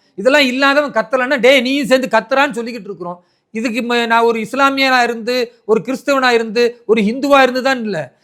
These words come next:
எங்க ராமபிரான் இந்த மண்ணின் அடையாளமா இல்லையாங்க? இந்த மண்ணின் அடையாளம் யாருங்க? அவுரங்கசீப்பா? இந்த மண்ணின் அடையாளம் யார்? காடுவெல்லா?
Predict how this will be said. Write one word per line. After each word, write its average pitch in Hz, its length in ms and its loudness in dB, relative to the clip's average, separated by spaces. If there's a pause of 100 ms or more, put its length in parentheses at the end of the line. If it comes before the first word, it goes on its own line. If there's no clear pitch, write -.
(120)
எங்க 277 140 -2
ராமபிரான் 285 800 2
இந்த 254 220 -6
மண்ணின் 277 520 -4
அடையாளமா 254 480 0
இல்லையாங்க? 196 380 -8 (500)
இந்த 214 220 -2
மண்ணின் 302 220 -2
அடையாளம் 247 380 2
யாருங்க? 220 240 0
அவுரங்கசீப்பா? 160 560 0 (760)
இந்த 254 160 -2
மண்ணின் 277 360 -2
அடையாளம் 233 520 0
யார்? 214 140 -4
காடுவெல்லா? 185 720 2